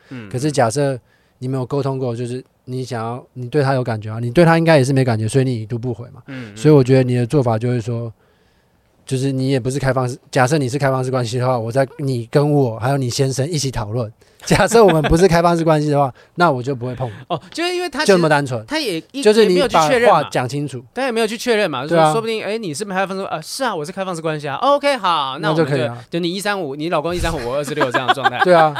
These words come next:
Speaker 1: 就是你没有去问嘛。
Speaker 2: 而且我觉得你直接讲说你们是吗？那女生自己就会觉得说，“啊，所以我没有确认这件事情，那我应该就不是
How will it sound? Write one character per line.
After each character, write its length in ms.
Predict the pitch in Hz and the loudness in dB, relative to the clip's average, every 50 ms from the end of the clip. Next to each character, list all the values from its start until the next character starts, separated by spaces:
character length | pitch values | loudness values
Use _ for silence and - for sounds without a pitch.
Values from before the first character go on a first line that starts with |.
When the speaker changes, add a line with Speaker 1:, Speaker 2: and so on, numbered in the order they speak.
| - - | -8 -8
Speaker 1:
就 120 | - 202 | -6 -6
是 60 | 214 208 | -6 0
你 60 | 202 | 2
没 40 | 208 | 2
有 60 | 254 | 6
去 80 | 262 285 | 6 8
问 60 | 269 | 8
嘛。 60 | 247 220 | 8 8
Speaker 2:
而 40 | |
且 80 | 185 226 | 8 8
我 120 | 247 254 | 6 6
觉 40 | 240 | 6
得 80 | 226 240 247 | 4 0 -4
你 120 | 180 180 | -4 -4
直 180 | 165 165 196 185 | -2 -2 0 4
接 160 | 214 233 226 | 6 6 6
讲 280 | - - 175 143 139 | 6 4 2 2 2
说 200 | 131 165 175 180 | 2 4 4 4
你 120 | 170 151 139 | 4 2 0
们 160 | 135 135 127 | 0 0 -2
是 160 | - 175 170 | -2 -2 0
吗？ 140 | 151 143 143 156 | 0 2 2 2
那 80 | 175 | 2
女 140 | 165 139 131 | 2 2 0
生 160 | 120 143 151 | 0 0 -2
自 100 | 135 165 | 0 -2
己 80 | 143 120 | -4 -4
就 160 | 113 135 131 | -4 -4 -4
会 100 | 131 135 | -4 -4
觉 120 | 113 127 113 | -6 -8 -10
得 40 | |
说 120 | 107 143 147 - | -12 -12 -14 -12
，“啊， 180 | 160 151 131 117 _ _ _ _ _ _ | -12 -12 -12 -14 _ _ _ _ _ _
所 240 | _ - - - 151 | _ -8 -2 2 2
以 180 | 151 147 143 151 - | 2 2 0 -2 -4
我 420 | 147 131 127 123 123 123 - - - _ _ _ _ _ | -8 -8 -8 -8 -8 -10 -14 -16 -20 _ _ _ _ _
没 140 | - 139 160 | -6 -4 -2
有 100 | 160 139 | -2 0
确 140 | - - 160 | 0 2 0
认 100 | 147 139 | 0 0
这 80 | 135 143 | 0 -2
件 80 | 139 | -4
事 140 | 127 127 123 | -4 -6 -6
情， 120 | 117 117 | -6 -4
那 120 | 127 143 131 | -4 -4 -4
我 80 | 113 104 - | -4 -6 -8
应 120 | 160 127 | -8 -6
该 220 | 127 131 127 127 123 - _ _ _ _ _ _ _ _ _ _ _ _ _ _ | -4 -4 -4 -4 -6 -10 _ _ _ _ _ _ _ _ _ _ _ _ _ _
就 180 | - 143 135 123 117 _ _ | -6 -6 -6 -6 -6 _ _
不 100 | 123 123 | -12 -12
是 220 | 113 - 135 123 | -10 -10 -10 -12